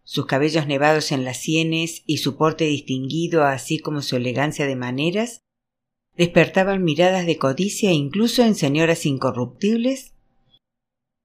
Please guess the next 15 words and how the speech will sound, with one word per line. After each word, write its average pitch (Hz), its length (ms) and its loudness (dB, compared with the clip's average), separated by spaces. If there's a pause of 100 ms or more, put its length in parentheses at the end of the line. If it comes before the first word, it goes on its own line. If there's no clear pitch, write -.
(260)
hubiera 233 560 8
aprovechado 196 680 2
la 196 120 2
momentánea 156 680 0
soltería 175 800 0 (580)
para 220 200 4
echar 220 340 4
algunas 175 440 -2
canas 151 460 -2
al 120 140 -4
aire. - 300 -10 (1600)
Pero 151 220 6
Alberto 170 360 4
de 156 200 4
Quinteros 208 720 2